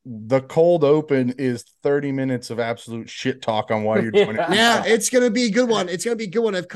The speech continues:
Speaker 3: if, if Turb does everything he needs to do and is on with us to make his debut week five, you bitches better turn in because <laughs> it is gonna be
Speaker 1: It's a firing
Speaker 3: fireworks.
Speaker 1: squad.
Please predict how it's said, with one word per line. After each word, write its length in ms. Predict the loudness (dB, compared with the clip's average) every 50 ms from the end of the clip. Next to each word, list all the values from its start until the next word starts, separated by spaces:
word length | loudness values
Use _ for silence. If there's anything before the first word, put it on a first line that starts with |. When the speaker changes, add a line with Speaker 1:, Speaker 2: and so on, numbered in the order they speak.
| -6 -6
Speaker 3:
if, 220 | -6 -8 -8 -8
if 180 | -10 -10 -10 -10
Turb 420 | -6 -2 2 4 4 4 2 0 -4 -12 _ _ _ _ _
does 260 | -10 -6 -4 -4 -4 -4
everything 300 | -6 -6 -6 -6 -6 -4
he 140 | -4 -4
needs 240 | -4 -4 -6 -8 -8
to 100 | -10 -12
do 240 | -6 -2 0 0 0
and 80 | 0 -2
is 140 | -6 -6 -8 -8
on 460 | -4 -2 -2 0 2 0 0 0 -2 -4
with 300 | -4 -2 -2 -4 -4 -6
us 240 | -6 -6 -6 -8 -8
to 80 | -8
make 160 | -6 -6 -4 -4
his 160 | -6 -10 -6
debut 540 | -6 -4 -4 -4 -2 0 0 0 0 -2 -6 _
week 300 | -4 0 0 0 0 -2
five, 420 | -6 -8 -6 -6 -6 -8 -8 -12 _ _ _ _ _ -6
you 100 | -6 -4
bitches 360 | 0 0 0 0 0 -2 -6
better 200 | -4 -4 -4 -4
turn 240 | -6 -4 -4 -4 -4
in 160 | -4 -8 -12
because 460 | -14 -16 -16 -12 -10 -10 -10 -10 -10 -8
<laughs> 0 |
it 220 | -6 -6 -6 -6
is 260 | -6 -6 -6 -6 -8
gonna 260 | -4 -4 -4 -4 -4 -8 -6
be 300 | -8 -4 -2 -4 -4 0
Speaker 1:
It's 200 | 0 0 2 4
a 40 | 2
firing 420 | 4 4 6 6 6 4 2 0 0
Speaker 3:
fireworks. 60 | -2 0
Speaker 1:
squad. 400 | 2 4 4 4 2 -2 -8